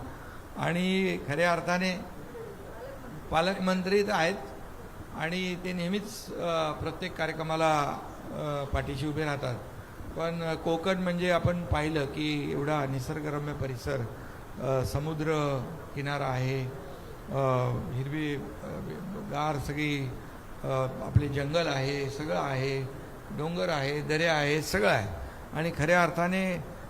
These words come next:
अ, कोकणाला निसर्गाचं जे काही वरदान लाभलेलं आहे आणि त्या भागात तुम्ही इकडे आलेला आहात आणि मी देखील योगायोगाने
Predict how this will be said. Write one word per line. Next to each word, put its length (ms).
अ, 380
कोकणाला 760
निसर्गाचं 1000
जे 60
काही 180
वरदान 440
लाभलेलं 460
आहे 180
आणि 160
त्या 220
भागात 280
तुम्ही 280
इकडे 220
आलेला 320
आहात 140
आणि 220
मी 180
देखील 320
योगायोगाने 720